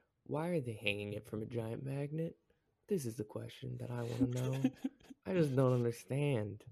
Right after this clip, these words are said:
Speaker 2: Uh, yeah,
Speaker 1: Like
Speaker 2: it would make sense if it was, like, during operational hours or something, and they were, like, working on it and moving it to be,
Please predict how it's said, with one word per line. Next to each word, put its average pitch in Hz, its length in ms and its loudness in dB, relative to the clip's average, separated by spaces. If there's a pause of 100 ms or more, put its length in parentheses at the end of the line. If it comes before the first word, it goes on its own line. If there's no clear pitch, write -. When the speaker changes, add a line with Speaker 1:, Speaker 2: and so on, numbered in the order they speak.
(520)
Speaker 2:
Uh, 85 420 6
yeah, 71 100 -4
Speaker 1:
Like 151 200 6
Speaker 2:
it 135 80 12
would 170 100 12
make 175 140 12
sense 139 240 8
if 120 100 6
it 117 60 12
was, 104 120 10
like, 95 160 8
during 101 280 8
operational 98 720 8
hours 123 520 8
or 131 60 6
something, 135 720 6
and 85 840 4
they 90 120 4
were, 87 100 4
like, 85 240 0
working 123 300 6
on 120 160 10
it - 20 10
and 90 120 6
moving 107 280 10
it 107 200 8
to 90 100 -2
be, 104 340 6